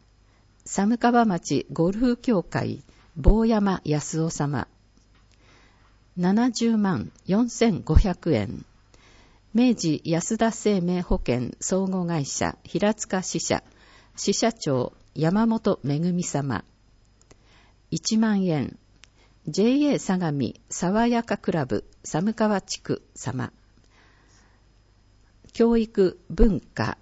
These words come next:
及びスポーツに関する事業。百六十万円。笠原保様。故笠原直美様分。三万五千円。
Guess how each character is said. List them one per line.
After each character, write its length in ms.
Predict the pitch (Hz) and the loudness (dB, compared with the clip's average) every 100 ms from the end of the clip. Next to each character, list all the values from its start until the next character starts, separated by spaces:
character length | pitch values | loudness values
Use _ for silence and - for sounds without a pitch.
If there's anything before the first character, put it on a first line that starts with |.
| - | -4
及 260 | 170 175 | 0 0
び 220 | 160 139 - | 0 -2 -2
ス 140 | - - | -10 -6
ポ 200 | 269 254 | 0 0
ー 20 | |
ツ 160 | - 175 | 0 -4
に 140 | 151 | -4
関 260 | - 175 180 | -2 -4 -2
す 180 | - | -2
る 140 | 170 101 | -2 -2
事 160 | 147 | -2
業。 360 | 143 113 98 - _ _ _ _ _ _ - - _ | -2 0 -2 -6 _ _ _ _ _ _ -20 -20 _
百 460 | - 202 190 247 220 | -8 -4 -2 2 2
六 300 | 170 175 226 | 2 0 -2
十 240 | 214 220 | 0 0
万 280 | 190 180 147 | 0 0 0
円。 280 | 123 92 - - _ _ _ _ _ _ | -2 -2 -6 -14 _ _ _ _ _ _
笠 300 | - 185 - | -8 -6 -4
原 340 | 285 220 156 - - | -4 -2 -2 -4 -6
保 260 | 170 180 185 | -4 -4 -6
様。 520 | - 156 147 107 - _ _ _ _ _ _ _ - | -6 -4 -4 -6 -10 _ _ _ _ _ _ _ -4
故 260 | 202 180 - - | -2 -2 -4 -6
笠 280 | 196 - 254 | -4 -2 -2
原 320 | 226 165 - | 0 -2 -2
直 280 | 139 143 170 | -4 -2 -2
美 140 | 196 196 | -2 -2
様 320 | 196 190 160 | -2 -2 -2
分。 360 | 110 107 - - _ - _ _ _ _ _ _ _ _ _ _ _ | -4 -6 -6 -14 _ -20 _ _ _ _ _ _ _ _ _ _ _
三 380 | - - 196 254 | -12 -2 0 2
万 240 | 247 262 160 | 4 2 2
五 140 | 127 | -2
千 360 | - 151 143 143 | -2 -2 -2 -2
円。 280 | 127 - | -4 -4